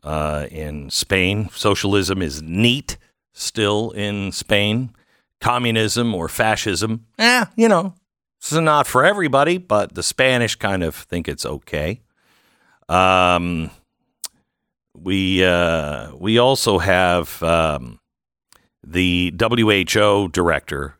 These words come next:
He's very upset. He says conspiracy theories are gonna derail his global pandemic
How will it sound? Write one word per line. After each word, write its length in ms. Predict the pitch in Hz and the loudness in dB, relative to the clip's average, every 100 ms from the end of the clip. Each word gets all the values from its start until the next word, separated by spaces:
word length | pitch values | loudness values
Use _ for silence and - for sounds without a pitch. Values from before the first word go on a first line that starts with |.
| _ | _
He's 460 | - 101 95 87 - | -2 0 2 0 -4
very 360 | 80 135 110 | -2 0 0
upset. 440 | 80 - 67 - - | -2 -4 -8 -10 -12
He 80 | |
says 260 | 73 87 80 | -6 -4 -4
conspiracy 720 | - 87 - 147 151 131 120 | -4 -2 0 2 2 2 0
theories 340 | - 101 98 92 | 0 0 2 0
are 60 | |
gonna 320 | 85 82 80 | -2 0 -2
derail 600 | 69 65 90 90 110 107 | -4 -6 -2 2 2 4
his 180 | 90 76 | 2 0
global 480 | - 101 123 120 120 | 0 2 2 2 2
pandemic 640 | - 98 92 104 101 95 | 2 0 0 0 0 -2